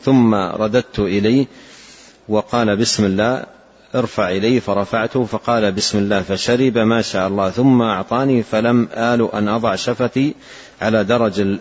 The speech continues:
القدح، يعني طرفه، فشربت شرابا أحلى من العسل وأطيب من المسك، وقال: 'اللهم بارك لها لأهلها فيها'، يعني الشاة.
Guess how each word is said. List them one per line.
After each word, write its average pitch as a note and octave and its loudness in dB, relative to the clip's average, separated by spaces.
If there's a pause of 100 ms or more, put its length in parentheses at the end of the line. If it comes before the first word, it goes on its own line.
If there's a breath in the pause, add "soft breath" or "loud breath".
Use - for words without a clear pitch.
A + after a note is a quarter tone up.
القدح، G2 -2
يعني F#2 -2
طرفه، A#2 0
فشربت A2+ 0
شرابا B2+ 0
أحلى A2 -2
من G2+ 0
العسل A#2 0
وأطيب A#2 0 (880 loud breath)
من A2+ 4
المسك، G#2+ 0
وقال: G#2+ -2
'اللهم G2+ 0
بارك F#2+ -2
لها G#2 -2 (460 loud breath)
لأهلها G#2+ 0
فيها'، E2 -4
يعني F#2+ -2
الشاة. F#2+ -2